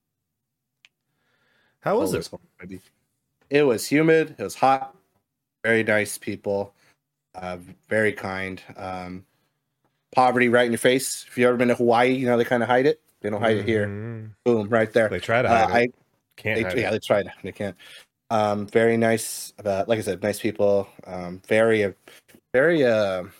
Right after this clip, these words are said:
Speaker 2: gonna say Americanized with food. There were, like, food options for, like, everything out there. You know?
Speaker 1: That's
Speaker 2: Um,
Speaker 1: interesting.
Speaker 2: but yeah, beautiful beaches. Um, we went on a boat tour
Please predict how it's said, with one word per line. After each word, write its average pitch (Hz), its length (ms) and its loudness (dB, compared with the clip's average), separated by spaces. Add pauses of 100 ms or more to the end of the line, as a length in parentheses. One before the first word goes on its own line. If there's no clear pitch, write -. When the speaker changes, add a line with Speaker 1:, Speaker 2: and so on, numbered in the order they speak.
(140)
Speaker 2:
gonna 160 140 0
say 185 140 2
Americanized 110 520 -2
with - 100 -10
food. 110 340 0
There 104 120 0
were, 147 60 2
like, 113 180 -2
food 120 140 -2
options 107 540 -2
for, - 300 -12
like, 90 300 -12 (680)
everything 92 420 -8
out 92 200 -8
there. 92 320 -6 (600)
You 95 80 -8
know? 92 100 -8 (140)
Speaker 1:
That's 117 180 -6
Speaker 2:
Um, 101 80 -4
Speaker 1:
interesting. 95 340 -2
Speaker 2:
but 120 120 2
yeah, 151 220 4 (520)
beautiful 151 400 4
beaches. 120 840 2
Um, 98 320 0
we 110 80 2
went 123 160 2
on 113 100 2
a 104 80 2
boat 117 460 0
tour 117 580 2